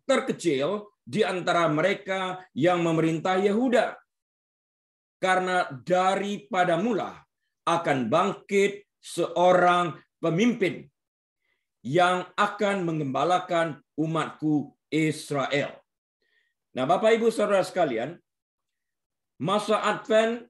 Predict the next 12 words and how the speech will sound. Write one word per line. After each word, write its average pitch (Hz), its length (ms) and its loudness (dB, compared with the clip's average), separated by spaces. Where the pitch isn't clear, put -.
menandai 202 720 0
masa 190 640 -4
persiapan 175 800 -2
menjelang 147 480 -4
Natal, 151 480 -6
yaitu 180 400 2
kelahiran 175 400 4
Yesus 185 440 2
Kristus 185 520 -4
Sang 151 240 -2
Juru 220 320 -2
Selamat. 120 400 -6